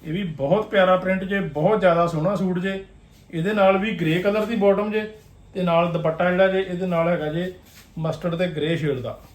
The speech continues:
ਆਹ ਲਓ ਜੀ, ਕਰੋ ਚੈੱਕ ਇਹਦਾ ਵੀ।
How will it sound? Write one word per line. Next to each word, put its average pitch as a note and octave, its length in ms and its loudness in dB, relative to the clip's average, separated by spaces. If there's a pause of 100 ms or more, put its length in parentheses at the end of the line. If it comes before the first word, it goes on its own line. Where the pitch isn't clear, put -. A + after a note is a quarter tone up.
(1120)
ਆਹ C3 100 -8
ਲਓ A2 160 -10
ਜੀ, G#2+ 80 -14 (1800)
ਕਰੋ D#3 180 -4 (140)
ਚੈੱਕ D#3+ 280 -8
ਇਹਦਾ F#3+ 200 -2
ਵੀ। G3+ 200 -4